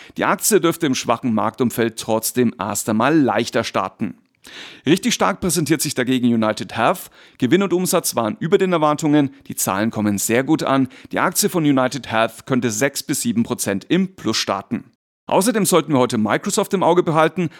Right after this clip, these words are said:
Microsoft weitet die Zusammenarbeit mit einem K-I-Unternehmen aus den Vereinigten Arabischen Emiraten aus. Dafür will Microsoft eins Komma fünf Milliarden Dollar investieren.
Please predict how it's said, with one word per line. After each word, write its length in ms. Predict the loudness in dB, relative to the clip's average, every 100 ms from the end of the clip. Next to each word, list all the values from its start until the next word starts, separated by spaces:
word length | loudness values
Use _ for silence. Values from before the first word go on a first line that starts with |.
| -8
Microsoft 640 | -2 -2 -2 -2 -2 -2
weitet 300 | -2 -2 -2
die 60 | -8
Zusammenarbeit 840 | -6 -4 -2 0 0 2 2 0 -8 -10 -6
mit 120 | -2
einem 260 | -2 -2
K-I-Unternehmen 1080 | -2 -4 -4 -6 -4 -2 0 2 4 4 2
aus 180 | 0 -2
den 140 | -2
Vereinigten 680 | -2 -6 -4 0 2 2 -2
Arabischen 600 | -2 -4 -2 -2 -2 -2
Emiraten 540 | 0 2 0 -2 -2 -4
aus. 320 | -2 -4 -6 -10 -12 -2
Dafür 320 | 0 2 4
will 120 | 4
Microsoft 640 | 4 0 0 -2 -4 -4 -4
eins 320 | -2 -2 -2
Komma 180 | -2 -2
fünf 320 | 0 -2 2
Milliarden 480 | 2 2 2 0 2
Dollar 280 | 2 2
investieren. 540 | 2 0 -2 -2 -2